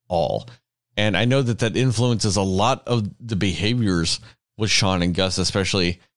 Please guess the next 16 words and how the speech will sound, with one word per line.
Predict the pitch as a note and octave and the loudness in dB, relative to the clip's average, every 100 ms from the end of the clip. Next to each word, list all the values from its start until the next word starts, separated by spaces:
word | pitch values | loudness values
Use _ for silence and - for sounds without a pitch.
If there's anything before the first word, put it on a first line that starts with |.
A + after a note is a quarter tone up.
| _ - | _ -4
and | G2 G2+ F2+ G2+ | -2 0 -2 -2
Henry, | G2+ G2 G2 | 0 2 2
you | F#2 G2 | 2 0
know, | D#2 | 0
Sean's | C#2 D2+ D2+ D#2 | -2 -2 -2 -2
dad | G2+ F#2+ F#2 | 0 0 0
and | F2+ | 0
stuff | E2 F2+ | 0 0
like | F#2 | 0
that, | F#2+ F2+ - - _ - | 0 -2 -8 -20 _ -6
towards | C#3 A#2+ | -2 0
the | A2+ | 0
end | G2+ | 0
of | F2+ | 0
the | |
movie. | G2 B2+ B2+ G1+ | 2 0 0 -2